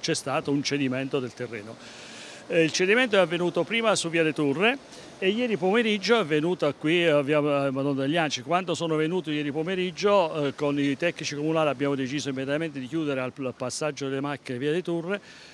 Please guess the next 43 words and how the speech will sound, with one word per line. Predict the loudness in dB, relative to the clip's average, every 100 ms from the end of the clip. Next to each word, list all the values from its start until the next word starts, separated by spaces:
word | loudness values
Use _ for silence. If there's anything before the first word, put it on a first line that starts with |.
| -6
eh, | 2 4 4 2
su | 0
via | 0 2
Le | 2
Turre | 2 0 2
e | 0
di, | 0 -2 0
eh, | 2 2 2
recintare | 2 0 -2 0 2 2
questa | -2 -4 -6
parte. | -8 -12 -18 -20 -20 -20 -20 _ _
Oggi | 2 4 2 -2 -2 -2 -2
insieme | -4 0 0 0
all'A | 2 0 0
C |
A | -4
stiamo | -4 -4 -4
facendo | -4 -4 -4 -4
i |
sopralluoghi | -6 -4 -2 0 0 -2
per | -6 -6
vedere | -6 -2 -2 -2 -6 -8 -20 -20 -20 -4
cosa | 6 8 8 4 -2 -6
e | -10 -2
come | 6 6 6
intervenire. | 2 -4 -8 -10 -6 -4 -4 -8 -20 -20 -20 -20 -20 -20 -6
Eh, | 0 0 2 0 -2
ci | -2 -2
siamo | -2 -4 -6
messi | -4 -2
d'accordo | -4 -2 -2 -2 -4
che | -4
ci | -6
sarà | -4 -4
una | -2 -2
video | -2 -4
ispezione | -6 -6 -8 -6 -6
su | -8
tutto | -10 -10
il | -10
sistema | -6 -6
fognario | -6 -4 -2 -4 -4
dell'area. | -8 -8 -10 -6 -4 -4